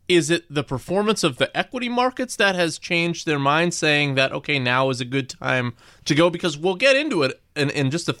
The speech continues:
a few minutes. It's not like the performance of some of the high-profile I P Os have been great. So is it just the overall market? That's what's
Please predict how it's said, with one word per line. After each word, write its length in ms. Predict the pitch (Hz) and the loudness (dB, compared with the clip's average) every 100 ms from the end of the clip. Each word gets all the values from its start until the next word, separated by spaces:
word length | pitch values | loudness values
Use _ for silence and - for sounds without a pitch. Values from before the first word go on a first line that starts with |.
| - | -2
a 160 | 135 | -2
few 220 | 135 156 | 0 -2
minutes. 440 | 139 190 139 110 - - - - _ | 2 4 2 0 -6 -14 -20 -20 _
It's 180 | - 156 | -4 0
not 220 | 220 349 | 4 4
like 140 | 370 - | 2 0
the 80 | 165 | -2
performance 640 | 143 - - 262 277 - | -4 -6 2 2 4 0
of 100 | 135 | -2
some 180 | - 131 | -2 2
of 40 | |
the 100 | 123 | 2
high-profile 640 | 117 123 113 127 113 123 117 | 2 2 0 -4 0 0 2
I 120 | 117 | 0
P 120 | 123 | -2
Os 140 | 120 | -2
have 160 | 127 117 | -2 -2
been 160 | 120 110 | -2 -2
great. 340 | 131 180 123 | 0 -2 -2
So 180 | - 131 | -2 -2
is 120 | 120 | -2
it 60 | 135 | -6
just 180 | 185 | -6
the 100 | - | -4
overall 340 | - 151 151 135 | -2 0 2 2
market? 380 | 120 135 160 170 | 2 0 0 -2
That's 220 | 127 - | -4 -2
what's 240 | 139 - | -6 -6